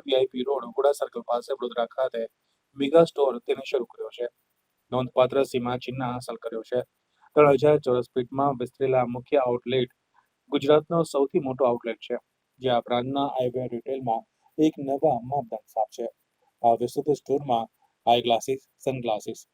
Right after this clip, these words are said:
અને કોન્ટેક્ટ લેન્સીસ સહિતના આઈવેરની વિશાળ રેન્જની સાથે એક અદ્ભુત શોપિંગ અનુભવ ઓફર કરે છે, જે વિવિધ સ્ટાઇલિશ પસંદગી તથા ઉંમરના લોકો માટે તૈયાર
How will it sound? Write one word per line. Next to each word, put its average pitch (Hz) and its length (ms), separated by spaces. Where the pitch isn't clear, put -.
અને 135 160
કોન્ટેક્ટ 127 420
લેન્સીસ 120 320
સહિતના 123 500
આઈવેરની 127 680
વિશાળ 135 420
રેન્જની 120 300
સાથે 127 420
એક 160 180
અદ્ભુત 139 440
શોપિંગ 135 360
અનુભવ 135 340
ઓફર 151 200
કરે 113 260
છે, 123 200
જે 160 140
વિવિધ 180 300
સ્ટાઇલિશ 143 380
પસંદગી 135 420
તથા 127 280
ઉંમરના 131 340
લોકો 117 280
માટે 120 260
તૈયાર 120 200